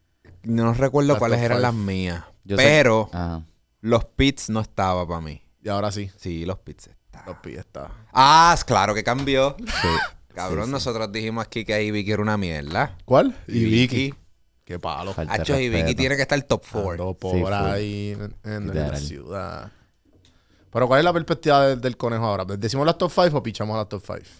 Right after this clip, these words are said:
Speaker 3: No digo
Speaker 1: ¿La
Speaker 3: nada.
Speaker 1: perspectiva en qué sentido?
Speaker 2: Del fútbol, lo que viene.
Speaker 1: ¿De lo que viene de él?
Speaker 2: Y lo que ha pasado.
Speaker 1: Cabrón, yo cada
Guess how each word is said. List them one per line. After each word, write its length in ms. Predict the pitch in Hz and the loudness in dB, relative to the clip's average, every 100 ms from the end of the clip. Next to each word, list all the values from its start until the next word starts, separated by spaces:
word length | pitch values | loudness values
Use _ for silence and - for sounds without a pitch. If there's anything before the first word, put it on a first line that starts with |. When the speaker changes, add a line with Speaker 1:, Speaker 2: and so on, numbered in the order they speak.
| _ _ _ _ 87 | _ _ _ _ -8
Speaker 3:
No 180 | 78 82 | -4 -2
digo 100 | 113 | 2
Speaker 1:
¿La 80 | |
Speaker 3:
nada. 60 | 139 | 2
Speaker 1:
perspectiva 480 | 143 131 127 139 143 | 2 2 0 0 0
en 60 | 147 | 0
qué 80 | |
sentido? 500 | 147 143 - 98 90 - _ - - _ _ _ _ _ | -4 -6 -6 -6 -6 -10 _ -20 -20 _ _ _ _ _
Speaker 2:
Del 240 | 104 110 101 | -10 -8 -6
fútbol, 220 | 110 104 | -8 -6
lo 40 | 98 | -6
que 80 | 98 | -4
viene. 280 | 120 131 101 _ _ _ _ | -6 -6 -10 _ _ _ _
Speaker 1:
¿De 120 | 113 | -8
lo 80 | 113 | -4
que 60 | 117 | -2
viene 180 | 143 | 0
de 160 | 180 180 | 2 2
él? 220 | 101 85 - | -2 -6 -6
Speaker 2:
Y 100 | 110 | -4
lo 120 | 104 | -2
que 60 | |
ha 20 | 107 | 0
pasado. 720 | 113 98 110 123 117 113 107 | 0 0 2 2 2 0 -2
Speaker 1:
Cabrón, 300 | 113 151 165 | -2 -2 0
yo 160 | 147 151 | 0 2
cada 380 | 156 151 151 | 4 4 2